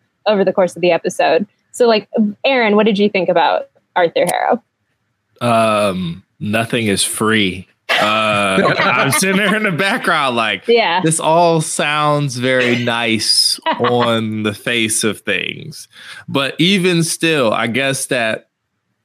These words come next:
Speaker 2: there are, like, vibes in the first episode and this one that you're only allowed to stay if you're useful,
Speaker 1: Mm-hmm.
Speaker 2: right?
Speaker 3: Mm-hmm.
Speaker 2: It's not just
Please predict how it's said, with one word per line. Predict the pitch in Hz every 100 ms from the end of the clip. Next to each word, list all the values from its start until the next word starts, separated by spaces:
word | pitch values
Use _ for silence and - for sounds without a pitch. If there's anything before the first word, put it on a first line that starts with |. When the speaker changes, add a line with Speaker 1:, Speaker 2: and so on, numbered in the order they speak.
| _ _ _ _ - _ _ -
Speaker 2:
there | 147 151
are, | 165 180
like, | 175 151
vibes | 117 110 110 120 139 147 156
in | 131
the | 117
first | 120 123 131
episode | 127 - 143 123
and | 113 117 110
this | 120 139
one | 139 151 - -
that | 127 -
you're | 143 -
only | 127 147 143
allowed | 135 123 123 120 113 -
to | 113
stay | - - 113 110
if | 101 -
you're | 98
useful, | 90 87 87 - - 71 - - _ _
Speaker 1:
Mm-hmm. | 214
Speaker 2:
right? | 107 107 117
Speaker 3:
Mm-hmm. | 123 101 107
Speaker 2:
It's | 135 165
not | 170 143
just | 160 139